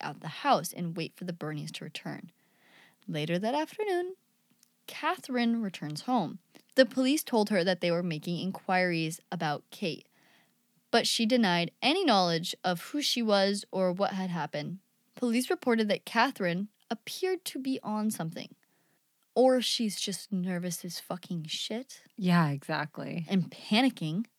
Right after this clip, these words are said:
Speaker 2: Yeah. Police also said that she was snarly and snappy as they entered the house.
Speaker 1: Well, she's probably snarly and snappy because she thinks that they've gotten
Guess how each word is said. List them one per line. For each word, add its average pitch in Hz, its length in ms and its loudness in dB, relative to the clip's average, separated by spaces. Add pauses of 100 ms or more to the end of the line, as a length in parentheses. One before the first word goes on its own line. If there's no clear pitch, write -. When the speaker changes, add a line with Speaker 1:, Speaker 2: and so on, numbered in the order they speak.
(120)
Speaker 2:
Yeah. - 260 -10 (280)
Police 269 280 2
also 202 300 2
said 180 260 0
that - 140 -6
she - 240 -2
was 165 320 0
snarly 208 680 -2
and 170 200 2
snappy 151 880 -6 (120)
as 156 180 -2
they - 100 -6
entered 151 400 -6
the - 80 -10
house. - 600 -12 (1000)
Speaker 1:
Well, 254 140 6
she's 247 200 2
probably 254 280 2
snarly 208 420 0
and 190 100 2
snappy 202 360 2
because 185 260 -4
she - 240 0
thinks 185 360 -2
that 160 180 -4
they've 165 200 -2
gotten 170 460 -2